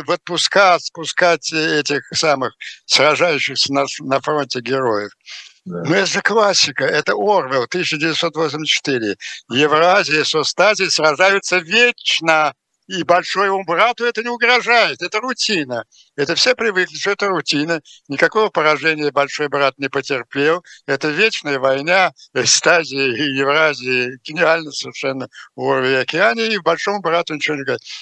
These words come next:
Speaker 1: Это было его по-, вот он долго искал и, наконец, нашёл вот такой. Щас его не интересует ничего, конечно, кроме политического, а следовательно, физического выживания.
Speaker 2: То есть война становится таким образом жизни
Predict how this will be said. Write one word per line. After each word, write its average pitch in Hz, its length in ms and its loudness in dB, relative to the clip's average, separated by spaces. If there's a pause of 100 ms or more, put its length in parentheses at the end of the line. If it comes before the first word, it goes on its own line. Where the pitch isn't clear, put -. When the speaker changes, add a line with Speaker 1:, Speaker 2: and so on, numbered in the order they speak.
(100)
Speaker 1:
Это 156 240 2
было 156 220 0
его 147 140 0
по-, 139 320 -2
вот 139 220 -2
он 143 220 -6 (200)
долго 131 480 0
искал 156 520 2 (260)
и, 139 100 -4
наконец, 147 520 0
нашёл 147 460 0 (720)
вот 120 280 -4
такой. 123 320 -2 (240)
Щас 165 280 2
его 156 140 -2
не 151 140 -2
интересует 143 440 -4
ничего, 131 400 0
конечно, 120 480 -4 (320)
кроме 120 280 0
политического, 120 640 0
а - 20 0
следовательно, 123 360 -2
физического 113 520 -2
выживания. 120 480 0
Speaker 2:
То 180 60 -4
есть - 200 -10
война 139 480 2
становится 160 800 2
таким 135 380 -4
образом 156 540 2
жизни 165 580 0